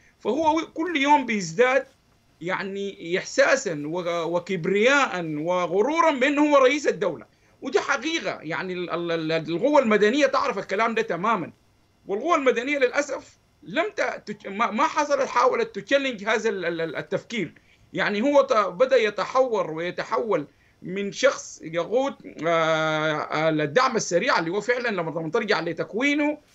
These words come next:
كان لأغراض أيام النظام السابق، وإنه ي-، م-، ي-، من غوات عشان تساعد في الترافيكينج وغيره والاتحاد الأوروبي. وللأسف يعني زمان لما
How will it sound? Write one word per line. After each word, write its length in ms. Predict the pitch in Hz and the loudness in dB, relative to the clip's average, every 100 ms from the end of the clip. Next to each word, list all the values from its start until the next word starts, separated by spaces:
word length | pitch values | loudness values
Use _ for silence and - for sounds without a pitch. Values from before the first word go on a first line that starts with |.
| _ | _
كان 160 | - 208 | 0 2
لأغراض 540 | 196 175 156 226 254 | 4 2 2 2 2
أيام 260 | 214 170 160 | 2 0 -2
النظام 360 | 160 170 208 185 | -4 -2 -2 -2
السابق، 720 | - 262 269 262 254 254 190 | 0 4 4 2 0 -2 -2
وإنه 360 | 180 196 185 | -6 -4 -6
ي-، 320 | 175 - 165 | -6 -4 -4
م-، 160 | 156 156 | -2 -2
ي-، 580 | 147 139 147 135 117 147 | 0 2 2 2 2 -2
من 280 | 135 135 127 104 131 - - _ - | -4 -4 -6 -10 -12 -14 -20 _ -4
غوات 500 | 139 165 214 262 269 | 4 6 8 6 4
عشان 280 | - 170 156 | 0 -2 -2
تساعد 440 | 156 220 202 180 | -2 0 0 0
في 280 | - 156 151 | -4 -4 -2
الترافيكينج 640 | 139 165 220 226 226 240 196 | -2 0 -2 0 -4 -2 0
وغيره 300 | 165 226 214 | 2 4 4
والاتحاد 460 | 165 160 175 233 | 0 -2 0 0
الأوروبي. 400 | 220 202 214 220 - - _ | 0 -2 -4 -6 -12 -20 _
وللأسف 640 | - 294 339 349 247 - - | -2 0 0 0 0 -2 -10
يعني 220 | - 180 | -8 -6
زمان 340 | 190 226 302 277 | -4 -2 -2 -2
لما 320 | 226 208 | -4 -4